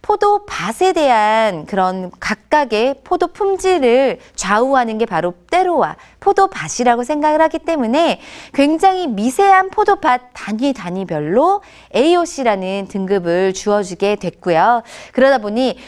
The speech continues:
굉장히 많은 에이오씨가 존재한다고 생각하시면 될 것 같아요.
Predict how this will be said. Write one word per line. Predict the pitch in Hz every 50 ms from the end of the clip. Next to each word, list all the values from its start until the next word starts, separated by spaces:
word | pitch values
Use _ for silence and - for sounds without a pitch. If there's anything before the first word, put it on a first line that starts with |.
| - _ -
굉장히 | - 220 226 220 240 254 262 370 381 381 381 349
많은 | 262 185 156 156 165 185 190 -
에이오씨가 | - 165 180 208 226 226 214 - - 180 165 190 226 302 359 381
존재한다고 | - - 220 175 170 180 196 180 180 175 175 165 175 - 175 175 185 196 196
생각하시면 | 226 269 269 269 254 233 220 202 185 180 175
될 | 170 156
것 | - 196 175
같아요. | 160 156 - - 139 139 143 151 156 156